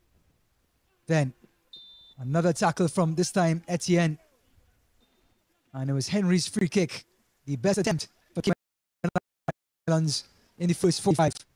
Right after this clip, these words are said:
Then Jean-Francois gets to the side, crosses, the dummy by Powder, and Louis couldn't capitalize.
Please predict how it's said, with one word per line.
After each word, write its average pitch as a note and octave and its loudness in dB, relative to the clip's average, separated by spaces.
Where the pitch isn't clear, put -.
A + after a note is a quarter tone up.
Then C#3 -2
Jean-Francois F3 2
gets C#3+ 0
to G3+ 0
the F3 2
side, D#3 0
crosses, F#3 0
the D3+ -2
dummy G#3 2
by F3+ 2
Powder, F3 4
and D3+ -2
Louis G3+ 4
couldn't F#3 -2
capitalize. D#3+ 0